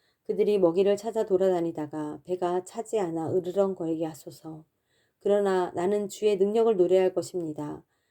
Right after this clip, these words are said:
아침에 주의 신실하심을 노래하겠습니다. 주는 내 산성이시며 고통당할 때 내 피난, 처이셨기 때문입니다.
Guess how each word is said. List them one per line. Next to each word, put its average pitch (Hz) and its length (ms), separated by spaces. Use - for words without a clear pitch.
아침에 190 400
주의 185 240
신실하심을 220 840
노래하겠습니다. 170 1040
주는 202 300
내 185 120
산성이시며 180 1120
고통당할 185 640
때 170 240
내 160 220
피난, 214 460
처이셨기 196 680
때문입니다. 160 800